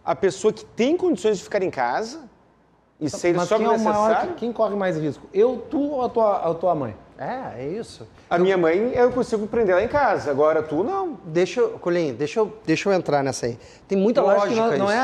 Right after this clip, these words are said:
Speaker 2: é, não é a questão, não, não é a questão do argumento de autoridade. Mas é porque se os especialistas da área estabeleceram uma,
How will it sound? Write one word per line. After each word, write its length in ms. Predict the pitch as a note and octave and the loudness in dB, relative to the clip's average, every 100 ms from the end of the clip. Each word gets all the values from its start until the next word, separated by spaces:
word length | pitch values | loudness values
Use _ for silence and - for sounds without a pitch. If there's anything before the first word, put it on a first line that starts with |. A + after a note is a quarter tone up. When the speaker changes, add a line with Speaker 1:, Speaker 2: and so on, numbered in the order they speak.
| C4 | 0
Speaker 2:
é, 40 | |
não 120 | G3+ | 0
é 60 | A3+ | 0
a 40 | B3+ | 0
questão, 460 | B3+ - A3 F#3+ | -2 0 0 0
não, 200 | E3 E3 | -6 -6
não 100 | E3 | -4
é 80 | G#3+ | -4
a 40 | |
questão 280 | A#3+ G#3+ G#3+ | -4 -4 -2
do 100 | G3 | 2
argumento 380 | F#3 E3+ E3 E3 | 2 2 -2 0
de 40 | D#3 | 0
autoridade. 640 | D3 D3 C3 A#2+ G#2 F2+ E2 _ _ _ _ _ | 0 -2 -2 -4 -4 -8 -16 _ _ _ _ _
Mas 300 | A#3 A3 E3 | -6 -2 0
é 40 | F3+ | 0
porque 300 | F#3+ G3 F#3+ | 0 -2 -4
se 160 | - | -4
os 100 | B3 B3+ | -2 -2
especialistas 680 | B3+ C4 B3+ A#3+ A3 A3+ | -4 -6 -2 -2 -2 -6
da 160 | G#3+ G#3+ | 0 2
área 240 | D3 A2+ | 2 0
estabeleceram 840 | G2+ - D#3+ E3 D3+ F3 G3 G3+ F3 | -6 -6 -4 -2 -4 -2 0 -2 -6
uma, 540 | - D3 C#3+ C3+ A#2 | -10 -10 -6 -6 -6